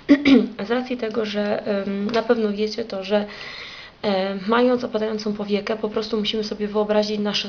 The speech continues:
drugie załamanie. Tutaj, gdzie mamy naturalne załamanie, e, powieki, zaraz muszę sobie znaleźć jakiś pędzelek odpowiedni właśnie. E, tutaj, gdzie mamy nasze naturalne załamanie powieki przy opadającej powiece, jakbyśmy namalowały ten kolor w,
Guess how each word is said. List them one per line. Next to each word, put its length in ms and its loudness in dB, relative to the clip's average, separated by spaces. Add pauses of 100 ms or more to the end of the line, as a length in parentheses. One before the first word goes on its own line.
(120)
drugie 260 -4
załamanie. 520 -4 (360)
Tutaj, 180 2
gdzie 100 -2
mamy 220 0
naturalne 480 -2
załamanie, 720 0
e, 100 -2 (220)
powieki, 600 0 (880)
zaraz 180 -4
muszę 220 -4
sobie 180 0
znaleźć 280 -2
jakiś 220 -6
pędzelek 400 -4
odpowiedni 500 -4
właśnie. 380 -4 (960)
E, 460 2
tutaj, 260 0
gdzie 100 -6
mamy 200 -2
nasze 240 -2
naturalne 400 0
załamanie 360 -6
powieki 360 -10
przy 240 0
opadającej 680 -2
powiece, 480 -10
jakbyśmy 460 2
namalowały 580 0
ten 160 -6
kolor 280 -6
w, 240 -6